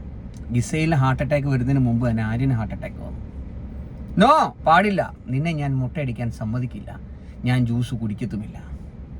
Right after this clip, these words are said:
എന്ത് ചെയ്യും? അനീഷിനോട് പറഞ്ഞു, "അനീഷ, നീ മൊട്ടയടിക്ക്,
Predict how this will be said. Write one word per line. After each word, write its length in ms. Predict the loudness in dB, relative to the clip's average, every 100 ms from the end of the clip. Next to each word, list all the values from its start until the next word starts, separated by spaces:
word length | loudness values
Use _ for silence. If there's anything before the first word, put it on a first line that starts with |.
| -12 -12 -8 0
എന്ത് 180 | 2 2
ചെയ്യും? 300 | -2 -8 -10 -10 -10 -10 -2
അനീഷിനോട് 380 | 4 4 4 2
പറഞ്ഞു, 220 | 2 2
"അനീഷ, 280 | 2 2 4
നീ 260 | 4 6 8
മൊട്ടയടിക്ക്, 640 | 6 4 2 2 0